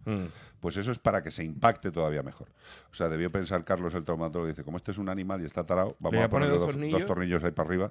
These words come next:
Speaker 1: Rosca chapa.
Speaker 2: para fijarle bien lo que es el, el acetábulo nuevo".
Speaker 1: O lo que
Speaker 2: Bueno,
Speaker 1: aprendí
Speaker 2: pues, eh,
Speaker 1: hoy, me
Speaker 2: después
Speaker 1: cago
Speaker 2: de
Speaker 1: en la
Speaker 2: esta
Speaker 1: mar.
Speaker 2: clase de traumatología, eh,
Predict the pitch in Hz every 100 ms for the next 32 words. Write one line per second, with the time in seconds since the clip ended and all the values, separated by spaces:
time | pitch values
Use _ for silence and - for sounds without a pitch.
0 | - - 135 135 143 160 208 - 98 82
1 | 98 92 82 82 80 78 76 78 76 73
2 | 69 78 71 - 69 69 67 62 62 -
3 | 92 104 107 113 113 110 123 113 127 120
4 | 113 120 127 123 135 110 104 104 90 101
5 | 98 92 95 87 127 135 139 123 101 87
6 | 80 73 71 65